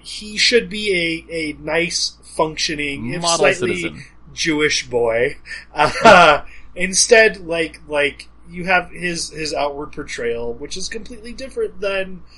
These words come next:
Speaker 1: than, uh, everything else. But, uh, I think this is the first time you hear him yell, uh, "Ah, mommy," <laughs> uh, when
Speaker 2: Yeah.
Speaker 1: he's,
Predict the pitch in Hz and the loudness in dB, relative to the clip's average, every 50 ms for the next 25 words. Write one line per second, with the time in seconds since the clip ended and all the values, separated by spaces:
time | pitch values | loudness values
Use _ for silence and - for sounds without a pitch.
0 | - - - - 151 156 151 151 151 147 147 147 139 127 - - - - - - | -20 -20 -20 -16 -8 -4 -4 -4 -4 -6 -10 -14 -18 -18 -18 -20 -20 -20 -20 -20
1 | - - - 127 127 117 117 113 117 120 123 123 123 123 120 120 - 120 113 110 | -20 -20 -16 -10 -8 -8 -6 -6 -8 -8 -8 -8 -8 -10 -12 -10 -12 -12 -12 -12
2 | 104 104 110 107 - - 160 151 147 143 - - 147 139 139 135 131 135 131 - | -12 -12 -12 -8 -2 0 2 2 2 0 -6 -8 -4 -2 0 0 0 -2 -6 -10
3 | - - - - 156 151 156 185 170 185 170 - - - 175 - 160 156 151 147 | -20 -12 -6 -4 -4 -2 -2 -4 -6 -4 -6 -4 -2 -2 -2 -2 -2 -2 -4 -2
4 | - - 147 143 139 135 131 135 131 127 135 131 127 123 127 123 123 120 120 117 | 0 2 2 2 0 -2 -6 -12 -12 -10 -8 -8 -6 -8 -8 -10 -10 -10 -8 -8
5 | 113 110 110 113 113 - - - - - - - - 123 123 120 117 117 113 123 | -8 -8 -8 -10 -10 -12 -14 -18 -20 -20 -20 -18 -12 -10 -8 -6 -4 -4 -4 -4
6 | - 139 135 131 127 123 123 123 127 127 127 127 - 107 101 101 107 110 - - | 0 0 2 4 4 4 2 2 0 0 2 0 0 -2 -4 -6 -6 -6 -8 -10
7 | - - - - - - - - - - - - - 120 120 120 117 - - - | -18 -16 -16 -16 -14 -14 -16 -16 -20 -20 -12 -4 -2 0 2 2 0 0 0 4
8 | 233 208 170 160 139 127 123 117 117 117 135 131 127 123 123 127 123 - - - | 6 8 8 8 6 6 4 6 6 4 2 0 -6 -8 -10 -12 -10 -8 -6 -4
9 | - - - - | -4 -2 -4 -4